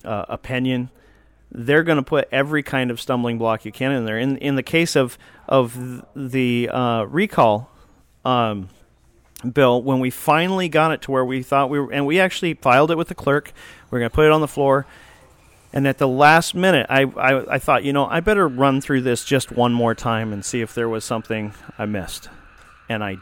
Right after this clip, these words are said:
did. They removed a section that was already established law that said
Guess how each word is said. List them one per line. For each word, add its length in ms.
did. 300
They 280
removed 800
a 80
section 680
that 160
was 160
already 420
established 640
law 460
that 360
said 500